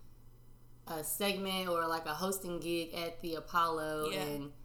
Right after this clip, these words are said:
Speaker 1: like, he had to drive in his car and sleep in his car,
Speaker 2: Yeah.
Speaker 1: and people like that, like, 'cause I,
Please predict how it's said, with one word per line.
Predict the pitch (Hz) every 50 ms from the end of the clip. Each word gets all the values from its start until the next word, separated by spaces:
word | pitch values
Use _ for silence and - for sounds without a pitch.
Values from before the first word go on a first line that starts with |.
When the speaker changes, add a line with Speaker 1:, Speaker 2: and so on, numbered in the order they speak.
| - - - - - - - - -
Speaker 1:
like, | 190 165 165 160
he | - 185
had | 185 175 170
to | - -
drive | 147 139 160 156 165 175 175 170 170
in | 175 175
his | 175 175 165 - -
car | - - - 180 170 170 175 170 170 170 170 170
and | 165 151 143 131 143 147 147 147
sleep | - - - 202 208 202 -
in | 190 180 175
his | 180 175 175 175
car, | - - 185 170 170 170 170 170 170 170
Speaker 2:
Yeah. | 170 185 180 175
Speaker 1:
and | 170 170 -
people | - 277 285 285 294 262
like | 233 220 202 190 190 - -
that, | - 170 165 170 175 185 185 175
like, | 175 170 170 165 165 - - -
'cause | - 220 180
I, | 156 - - -